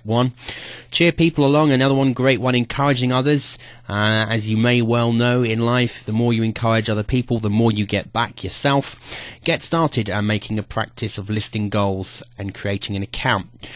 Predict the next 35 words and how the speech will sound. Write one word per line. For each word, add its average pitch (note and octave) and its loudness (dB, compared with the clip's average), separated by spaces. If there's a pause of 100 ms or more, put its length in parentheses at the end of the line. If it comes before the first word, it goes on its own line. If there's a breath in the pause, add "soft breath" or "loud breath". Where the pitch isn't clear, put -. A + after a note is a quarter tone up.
(240 loud breath)
So, A#2+ 2
as A#2 -4
it - -8
says A#2 -2
here, A#2+ 2
most B2 2
people A#2 -2
never B2 0
make G#2+ -2
a A2 -2
list G#2+ -2
of G#2+ -12
their G#2+ -2
goals A#2 0
and A2 -2
most A2 0
never G#2 -2
achieve A#2+ 0
them. F#2+ -8 (260 loud breath)
People A#2 -2
who G#2 0
make G#2 -2
a G2+ -2
list, G#2+ -4 (160)
um, F#2+ -2
actually G2+ -6
live G2 -6
richer G#2+ -6
lives. G#2+ -2
They're A2+ -2
more G#2+ 0
likely G2+ -6
to - -10
achieve A2+ -2
them. F2 -10